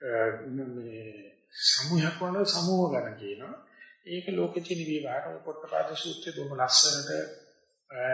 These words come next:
සර්වඥාන්සේ විස්තර කරනවා මේ ලෝකේ, ලෝක සාමාන්‍ය, ලෝක පඤ්ඤාති, අ, කොහොමද ඇති කරලා මනුස්සයා මේ ලාභයට ගත්ත සංඥාවේ ගිලිලා, ලාභයට ගත්ත, වැඩට ගත්ත සංඥාවේ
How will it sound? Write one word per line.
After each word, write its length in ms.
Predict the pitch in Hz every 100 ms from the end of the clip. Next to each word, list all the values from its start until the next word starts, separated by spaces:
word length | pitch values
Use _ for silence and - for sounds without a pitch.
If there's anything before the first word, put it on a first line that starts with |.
| 131
සර්වඥාන්සේ 800 | 139 135 131 135 127 131 - 135
විස්තර 300 | 123 135 143
කරනවා 420 | 143 - 131 156
මේ 220 | 147 135 123
ලෝකේ, 420 | 127 135 143 139 143 - - _
ලෝක 240 | 143 143 143
සාමාන්‍ය, 560 | - 123 131 127 131 139
ලෝක 200 | 127 139
පඤ්ඤාති, 640 | - - - 107 - - - - 719 - _ _ -
අ, 20 | 139 131
කොහොමද 360 | 160 147 147
ඇති 220 | 127 123 151
කරලා 440 | 165 165 104 127 - - - _ -
මනුස්සයා 380 | 147 143 170 151
මේ 280 | 143 120 110
ලාභයට 520 | 113 113 143 165 180
ගත්ත 280 | 180 175 - 160
සංඥාවේ 720 | 139 127 147 170 175 185 170
ගිලිලා, 560 | 139 156 202 - - - - - _ _ _ _ _ _ _ _ -
ලාභයට 380 | 117 131 156 160
ගත්ත, 260 | 160 156 165 160 160
වැඩට 320 | 151 139 156
ගත්ත 240 | 170 170 -
සංඥාවේ 680 | 135 135 151 156 151 131